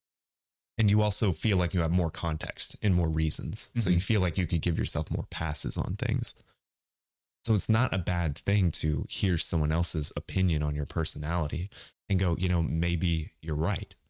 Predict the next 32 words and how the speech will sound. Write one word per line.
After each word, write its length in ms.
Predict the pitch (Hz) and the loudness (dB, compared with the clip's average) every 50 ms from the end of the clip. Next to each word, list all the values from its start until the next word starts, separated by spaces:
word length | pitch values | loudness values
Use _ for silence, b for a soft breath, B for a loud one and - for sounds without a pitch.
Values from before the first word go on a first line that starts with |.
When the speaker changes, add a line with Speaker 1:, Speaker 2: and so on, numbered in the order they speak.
| _ _ _ _ | _ _ _ _
Speaker 1:
You 80 | - 73 | -8 -8
know, 80 | 73 - | -6 -2
include 400 | - 87 80 - - 95 90 82 73 | -2 -4 -4 -2 0 0 0 2 0
that 220 | 82 82 85 - | 0 0 0 0
into 240 | 76 78 73 - - | 0 -2 -2 -2 -2
your 120 | 78 73 | -2 -2
equation. 600 | 73 - - 90 90 90 90 - - - - - B B B B B B _ _ _ _ _ _ | -2 -2 0 0 2 2 2 0 0 -2 -4 -6 B B B B B B _ _ _ _ _ _
'Cause, 280 | - 73 69 - - - - _ | -6 -4 -2 -2 -2 -4 -6 _
I 60 | - 87 | -4 -2
mean, 260 | 82 78 76 73 - - | 0 0 -2 -2 -4 -2
there 180 | - 95 92 | 0 0 2
are 60 | 85 80 - - _ | 0 0 -4 -8 _
people 300 | - 101 90 - 95 92 | -2 -2 0 0 0 0
who 100 | 87 87 | 0 0
can 160 | - - 90 78 | 0 0 -2 0
pick 220 | - 101 82 - | 0 -2 -2 -2
up 160 | 80 78 - | -4 -2 0
on 160 | 90 95 101 | 0 0 0
things 320 | 104 - 107 113 120 117 - | 0 0 0 0 0 0 0
that 220 | - 71 73 - - | -2 -2 -4 -4 -6
you're 100 | - - - | -16 -20 -20
like, 440 | - _ _ _ _ _ 117 - - | -20 _ _ _ _ _ -8 -8 -8
"Oh, 60 | _ _ b b b b b _ _ _ | _ _ b b b b b _ _ _
I 40 | 80 | -4
didn't 180 | 85 78 65 78 | -4 -4 -4 -2
know 140 | 76 71 69 | -2 -2 -2
I 60 | 73 | -2
did 180 | 76 80 80 69 | 0 0 -2 0
that." 200 | - 71 69 - _ | -2 -6 -6 -8 _
Or, 260 | - 87 80 73 73 - | -2 -2 0 0 -2 -2
you 80 | - 90 | -2 -2
know 220 | 90 82 76 73 | 0 0 -2 -4